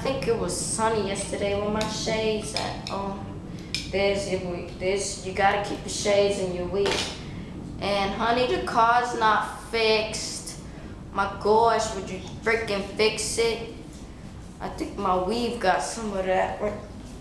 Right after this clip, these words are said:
Oh, a little bit of, a little bit of that in your weave. You always, if you get, you need to poop or something, drink a little bit of this. All right, one more thing.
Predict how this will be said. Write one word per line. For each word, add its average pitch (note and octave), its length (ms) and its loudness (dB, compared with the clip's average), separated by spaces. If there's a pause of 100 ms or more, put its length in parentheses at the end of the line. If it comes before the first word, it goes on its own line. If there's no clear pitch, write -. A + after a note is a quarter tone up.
(280)
Oh, F#3+ 400 2 (1500)
a F#3+ 40 -8
little G3+ 380 -4
bit F#3+ 200 2
of, F3 280 0 (1080)
a F#3+ 60 -6
little G#3 240 2
bit G#3 160 2
of G3 100 0
that G#3 280 6
in G#3 60 2
your G3+ 120 -2
weave. G3+ 360 2
You G3 160 2
always, G3 260 0
if F#3+ 160 -8
you - 60 -10
get, F#3+ 260 -2 (280)
you F#3+ 60 -4
need F#3+ 100 -6
to F#3+ 80 -4
poop G#3 340 -2
or G3+ 60 -2
something, G3 400 -4
drink G3+ 200 -2 (100)
a F#3 100 -4
little F3+ 160 -2
bit F3 180 -6
of E3+ 100 -6
this. G3 640 2 (1500)
All G3+ 240 6
right, G3+ 320 6
one G3+ 140 -2
more A3 280 0
thing. A3 600 2